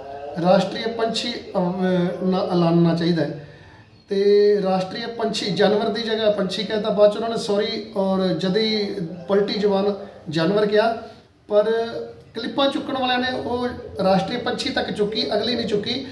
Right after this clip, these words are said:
ਸੋ ਉਹਨਾਂ ਦਾ ਕੰਮ ਆਪਣਾ ਹੈ ਵੀ ਕਿਸੇ ਨਾ ਕਿਸੇ ਤਰ੍ਹਾਂ ਦੇ ਵਿਊ ਲਏ ਜਾਣ, ਕਿਸੇ ਦਾ ਮਜ਼ਾਕ ਬਣਾ ਕੇ। ਸੋ ਜ਼ੁਬਾਨ ਹੈ, ਥਿੜਕ ਜਾਂਦੀ ਹੈ ਯਾਰ, ਇੰਨਾ ਵੀ ਨਹੀਂ ਚਾਹੀਦਾ। ਚਲੋ, ਦੇਵ ਮਾਨ ਸਾਹਿਬ ਨੂੰ ਵੀ <laughs> ਸੋਚ ਕੇ ਗੱਲ ਕਰਨੀ ਚਾਹੀਦੀ, ਗੱਲ ਵੀ ਹਾਸੋ ਹੀ ਨਹੀਂ ਹੈ।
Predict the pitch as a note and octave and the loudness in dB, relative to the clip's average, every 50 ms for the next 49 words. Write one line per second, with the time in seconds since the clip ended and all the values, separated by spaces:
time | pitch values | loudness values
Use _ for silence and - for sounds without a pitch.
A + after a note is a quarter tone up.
0 | - - - - - - - - D4 D4+ D#4 D4+ D#4 D4+ D4+ D4+ D4+ G#4 - - | -16 -18 -20 -16 -14 -10 -4 0 2 2 4 4 4 4 4 4 4 2 0 -4
1 | - - - - - - - - - B3 C4 C4+ D4+ D4+ C#4+ C#4 C#4 - B3 B3 | -10 -14 -18 -18 -20 -20 -20 -12 -8 -4 -2 0 2 2 2 2 2 0 0 0
2 | B3 B3+ - A3 G3+ G3 G3 G#3+ G#3 A#3+ A#3+ A#3+ A#3+ A#3+ A#3+ A#3+ A#3+ A#3+ - - | 0 -2 2 2 2 2 2 0 0 2 4 4 2 2 0 -4 -4 -6 -6 -8
3 | - - - - - - B3 A#3 A#3+ A#3+ A#3+ G#3+ F#3+ A3 A3+ A3+ A3+ A3+ A#3 A#3+ | -8 -8 -6 -6 -4 -4 -2 -2 -2 0 0 2 2 2 2 0 0 0 0 2
4 | F#3+ G3+ A#3 B3+ B3+ A#3+ A3+ A3+ G#3+ A3+ A#3 A#3 - - - - - - - A3 | 2 2 2 2 2 4 4 4 6 4 2 2 0 -2 -8 -10 -12 -6 -4 -2
5 | F3 A3 A3 G3+ A3+ G3 F#3+ E3+ F3+ E3+ E3+ F3 F3 F#3 F#3 F3+ F3+ F3 G#3 A3+ | 0 0 2 2 2 2 4 4 6 6 4 4 4 2 2 2 2 2 0 -2
6 | - - - - - - - - - - - - - D4 D4 - B3 G#3+ G#3 G#3 | -4 -6 -10 -12 -14 -16 -16 -16 -16 -14 -12 -4 -2 -2 -2 0 -2 2 4 4
7 | G#3 A#3 A#3+ B3 C4 C4+ - - B3 D4 C4+ D#4 - A3+ F3+ E3+ E3+ F#3 G3 F#3+ | 4 4 4 2 0 -2 -4 -4 -4 -4 -4 -2 0 0 2 2 2 2 2 2
8 | F#3+ F3+ F3+ - - - - - - - - - - - - A#3 A3 A#3 A#3 C4 | 2 2 0 -2 -4 -6 -8 -10 -12 -12 -12 -12 -14 -10 -6 -4 -2 -2 -2 -2
9 | C4 C4 C4 - B3+ B3 G#3+ G#3+ - A#3+ - - - - - - - - - - | -4 -4 -6 -6 -2 0 0 0 0 -2 -4 -6 -6 -8 -12 -14 -16 -16 -16 -14
10 | - - G#3+ G#3+ A3+ A3+ A3+ A3+ G#3 F#3 E3+ G#3 G#3 G#3 G#3+ A3 G#3+ G#3+ G#3 - | -6 -4 -4 -2 -2 -2 -2 -2 0 4 6 6 6 6 6 4 2 2 0 0
11 | A#3 A3+ A3+ A3+ A#3 A#3 A#3 A#3 - - E3 - - F3 D#3+ D#3+ C#3 - A#3+ - | 0 0 0 0 -2 -4 -6 -6 -6 -6 -8 -6 -2 0 2 4 4 4 2 2
12 | - - A3+ A3 - - G3 D#3+ F#3+ A3+ F3+ D#3+ - - F3+ G3 A3 A3 A3 A3 | 0 0 -2 -4 0 0 0 2 4 4 4 4 4 4 2 2 4 2 0 0
13 | A3+ G#3 G#3 G3+ G3 G#3 A3+ A#3 G3+ F#3 F#3+ F3+ - A3 A3+ G#3+ G#3 G#3 A3 A3 | 0 2 4 4 4 4 2 2 2 2 2 0 0 2 4 4 4 4 4 2
14 | A3 A3+ A3+ | 2 0 -2